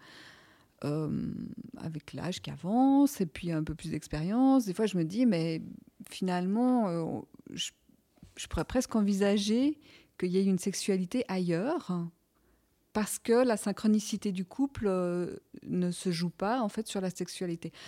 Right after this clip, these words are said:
Après, bah, il y a, il, voilà, il y a le risque qui,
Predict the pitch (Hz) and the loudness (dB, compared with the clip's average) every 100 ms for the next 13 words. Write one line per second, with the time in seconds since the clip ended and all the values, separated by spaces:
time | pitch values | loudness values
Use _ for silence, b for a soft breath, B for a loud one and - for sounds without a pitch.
0 | B B 165 - 269 262 - - 165 151 | B B -6 -2 0 0 -2 -2 0 2
1 | 165 156 156 - - 180 185 143 156 165 | 0 0 -4 -8 -6 0 0 0 -2 -4
2 | 165 - 151 | -4 -6 -12